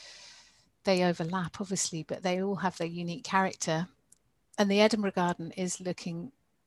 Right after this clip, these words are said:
beautiful at the moment. The cool weather, uh, recently has held back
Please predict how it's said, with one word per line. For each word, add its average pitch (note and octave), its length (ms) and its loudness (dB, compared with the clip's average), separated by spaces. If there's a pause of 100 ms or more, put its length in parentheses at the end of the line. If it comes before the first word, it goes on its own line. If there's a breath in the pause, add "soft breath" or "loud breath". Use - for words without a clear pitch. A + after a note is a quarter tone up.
(260)
beautiful G3+ 720 -2
at F#3 140 -2
the F3 80 -2
moment. E3 440 0
The - 80 -12
cool G3 300 2
weather, E3+ 480 2 (760)
uh, F#3 260 -4
recently F#3 360 -2
has E3+ 120 -4
held F3 420 4
back - 480 -4